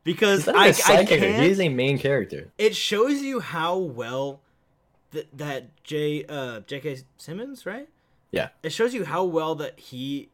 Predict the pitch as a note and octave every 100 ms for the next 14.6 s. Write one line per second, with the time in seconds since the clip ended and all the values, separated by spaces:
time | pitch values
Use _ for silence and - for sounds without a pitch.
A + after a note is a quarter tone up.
0 | _ _ B2+ B2+ A#2+ C3 C3 - B2 A2+
1 | C#3 D3+ A#2+ B2+ B2+ B2 C#3 D#3 F3+ F#3
2 | D3+ D3+ A#2+ C3 D#3+ D3+ B2+ D3 F#3 G3
3 | E3+ D3+ D3 C#3+ D3 C3 G#2+ A#2 D3 B2+
4 | G#2+ A#2+ C3+ B2+ G#2+ A2 B2 B2 A2 A#2
5 | G2 G2 A2+ D3 - - _ _ _ -
6 | G#2 F2 D#2 D#3+ D#3+ - C#3+ B2+ B2+ C#3+
7 | D#3+ F3 E3 C#3+ C#3 C#3+ C#3+ D3 C3+ B2+
8 | C3+ B2+ A#2+ A#2+ B2+ C3+ C3 - D3+ D3+
9 | D3+ C3 D3+ C3+ C3 B2 C3 B2+ B2 C3
10 | C#3+ C3 C#3 C#3 C3 C3+ D3+ - E3+ D#3+
11 | C#3 C3 C3 C#3+ D3+ D3+ G3 - B2+ D3
12 | F3 - A#2 C#3 A#2 - - F3+ E3 -
13 | _ - - - - - _ _ _ _
14 | _ - C#3 B2+ A2+ G2